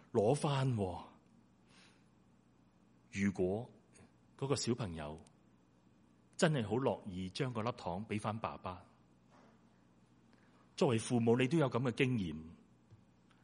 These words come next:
你個心係何等嘅滿足同埋快樂。因為知道你喺呢個小朋友嘅心目中，比佢所愛嘅呢粒糖更加嘅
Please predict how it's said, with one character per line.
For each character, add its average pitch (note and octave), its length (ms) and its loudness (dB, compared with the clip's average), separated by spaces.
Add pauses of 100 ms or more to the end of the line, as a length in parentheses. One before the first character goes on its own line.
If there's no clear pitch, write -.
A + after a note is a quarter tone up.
(260)
你 A#2 140 2
個 A#2 100 2
心 C3 440 -2
係 A2 160 -4
何 E2+ 280 -4
等 F2 260 -6
嘅 G2+ 120 -4
滿 E2 300 -6
足 G#2+ 140 -4 (120)
同 F2+ 100 -8
埋 D2 220 -12 (120)
快 D2+ 200 -8
樂。 D2 120 -14 (2000)
因 B3 100 6
為 E3+ 80 8
知 G#3+ 160 6
道 C#3+ 260 6 (300)
你 C3+ 100 6 (120)
喺 D3 440 2
呢 F#3+ 80 2
個 E3 80 2
小 C#3+ 180 4
朋 G#2+ 200 0
友 G2 120 2
嘅 A#2+ 60 0
心 E3+ 180 4
目 A#2+ 120 2
中， C3+ 260 0 (1300)
比 C3+ 280 2
佢 C3 160 -2
所 A2 160 -2
愛 A2+ 300 -2
嘅 G#2 100 -4
呢 A#2 240 -4
粒 A#2 60 -10
糖 F2 320 -8 (720)
更 G#2 400 0
加 A2+ 380 -8
嘅 E2 340 -12